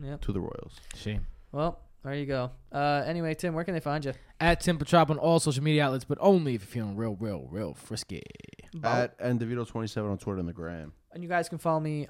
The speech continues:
Speaker 1: on, uh, Twitter and Instagram at Joe Santagato, and go follow the show at Veterans Minimum on all social media and our Patreon.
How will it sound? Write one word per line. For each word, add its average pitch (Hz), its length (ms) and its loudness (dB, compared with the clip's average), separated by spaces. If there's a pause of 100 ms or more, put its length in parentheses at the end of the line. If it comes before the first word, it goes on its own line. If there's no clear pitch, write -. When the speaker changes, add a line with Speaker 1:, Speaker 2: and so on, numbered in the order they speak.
Speaker 1:
on, 147 360 -2
uh, 135 440 -6
Twitter 160 240 -6
and 135 80 -6
Instagram 139 400 -6
at 147 140 -6
Joe 139 100 -2
Santagato, 131 560 -4
and 143 80 -8
go 170 80 -4
follow 143 240 -4
the 131 60 -8
show 131 280 -4
at 127 160 -4
Veterans 123 320 -8
Minimum 127 380 -8
on - 60 -6
all 120 160 -4
social 123 400 -10
media 127 420 -4
and 143 180 -8
our 120 200 -6
Patreon. 160 680 -4